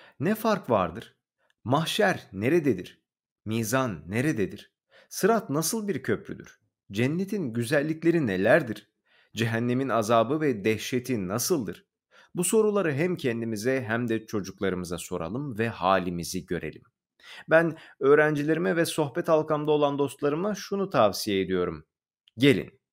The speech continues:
haftanın bir akşamında cennetle ilgili ayetlerin meal ve tefsirini okuyun. Diğer akşamda da cehennemle ilgili ayetlerin meal ve tefsirini okuyun.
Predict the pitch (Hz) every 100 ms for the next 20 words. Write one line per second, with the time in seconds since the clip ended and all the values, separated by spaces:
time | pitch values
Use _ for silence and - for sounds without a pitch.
0 | _ - 120 - 120 123 110 127 135 98
1 | - 110 98 95 98 87 110 104 143 147
2 | 131 113 113 117 104 101 98 95 127 165
3 | 160 - - 98 120 170 143 151 151 139
4 | - 139 139 135 101 - - - _ _
5 | _ _ - - 139 135 123 123 - 120
6 | 127 120 117 107 107 113 110 135 185 175
7 | 139 127 123 98 92 - 87 127 160 113
8 | 120 131 120 117 113 104 - 104 92 87
9 | 76 - -